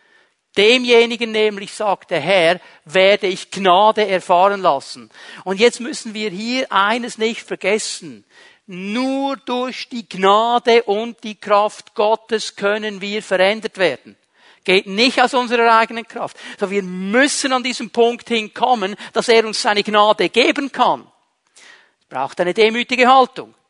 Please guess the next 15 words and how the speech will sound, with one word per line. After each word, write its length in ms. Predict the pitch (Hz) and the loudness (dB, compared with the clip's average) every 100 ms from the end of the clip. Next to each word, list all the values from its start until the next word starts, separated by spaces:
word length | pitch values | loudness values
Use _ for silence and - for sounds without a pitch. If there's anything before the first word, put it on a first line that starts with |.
| _ | _
Auf 240 | - - - | -4 -4 -4
der 140 | 160 | 0
anderen 340 | 165 247 294 254 | 2 0 -2 -4
Seite, 560 | 160 123 156 196 208 - - - | -2 -2 -2 -2 -2 -4 -20 -16
diese 300 | 196 190 165 - | -10 -2 -2 -2
hochmütige 960 | - 220 269 320 - 240 226 - 175 156 | 0 4 4 4 -2 -6 -6 -4 0 4
Haltung, 420 | 202 294 240 208 - - | 4 4 2 -6 -8 -14
und 80 | - | -2
schau 180 | 226 262 | 2 4
mal 100 | 269 | 4
genau, 360 | 233 226 262 | 2 2 2
was 100 | 262 | 0
Jakobus 560 | 240 220 - 220 226 196 | 0 -2 2 0 0 -8
hier 160 | 190 165 | -8 -2
sagt, 380 | - 233 - | 4 4 2